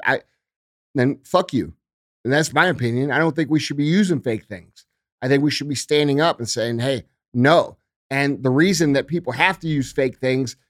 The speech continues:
is because there's not enough people saying no. And if everybody would just get on the same page and say fucking no, this wouldn't even happen.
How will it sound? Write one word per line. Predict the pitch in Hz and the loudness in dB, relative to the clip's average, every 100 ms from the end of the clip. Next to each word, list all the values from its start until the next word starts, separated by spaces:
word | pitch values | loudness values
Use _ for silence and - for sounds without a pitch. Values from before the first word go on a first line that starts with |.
| _ - | _ -12
is | 117 | -8
because | 127 143 | -2 0
there's | 123 120 | 0 0
not | 139 139 | 0 0
enough | 131 127 | 0 -4
people | - 131 113 | -6 -8 -6
saying | - 120 113 | -8 -4 -2
no. | 120 139 78 _ _ _ | 0 0 -2 _ _ _
And | 120 | -4
if | 117 | 2
everybody | 160 160 165 160 | 2 4 4 4
would | 147 131 | 2 0
just | 131 - | -2 0
get | 147 | 0
on | 139 | 0
the | |
same | - 139 123 | 0 -2 -2
page | 156 165 | 0 0
and | 123 | 0
say | 123 | -6
fucking | - 135 - 110 | -4 -4 -2 0
no, | 147 175 123 123 _ _ _ _ | 2 4 2 0 _ _ _ _
this | 139 131 | -6 -2
wouldn't | 156 143 | 0 0
even | 131 120 | -2 -2
happen. | 139 131 - | 0 -2 -6